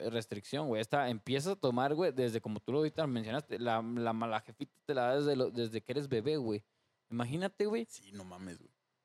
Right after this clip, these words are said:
Speaker 2: Y he, he de reconocer que yo he caído en ese error varias veces.
Speaker 1: ¿De darle coca a tu niño?
Speaker 2: Sí, güey. Y, y, pero se, se ve esa pinche adicción bien marcada desde que son niños, güey.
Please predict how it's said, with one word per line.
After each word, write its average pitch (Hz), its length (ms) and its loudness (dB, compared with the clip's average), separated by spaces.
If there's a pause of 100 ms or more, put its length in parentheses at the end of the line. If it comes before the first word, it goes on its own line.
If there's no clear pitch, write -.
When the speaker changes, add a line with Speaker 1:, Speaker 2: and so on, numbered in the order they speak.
(320)
Speaker 2:
Y 123 420 0
he, 117 60 6
he 117 40 6 (200)
de 123 420 6
reconocer 113 480 2
que 139 80 6
yo 135 60 8
he 131 60 2
caído 131 260 4
en 131 80 2
ese 131 140 2
error 120 200 4
varias 120 260 4
veces. 117 300 -12 (960)
Speaker 1:
¿De 98 80 -10
darle 104 240 -2
coca 131 200 2
a 127 60 -2
tu 117 120 -2
niño? 131 180 -2
Speaker 2:
Sí, 95 160 -8
güey. 92 240 -12 (560)
Y, 123 180 -4
y, 120 300 2 (140)
pero 110 320 2
se, 113 260 -2
se 104 240 -4
ve 101 140 -4
esa 147 160 2
pinche 147 320 2
adicción 110 580 0
bien 120 280 2
marcada 131 460 4
desde 123 280 0
que - 100 -20
son 104 220 -4
niños, 113 340 2
güey. 95 240 -2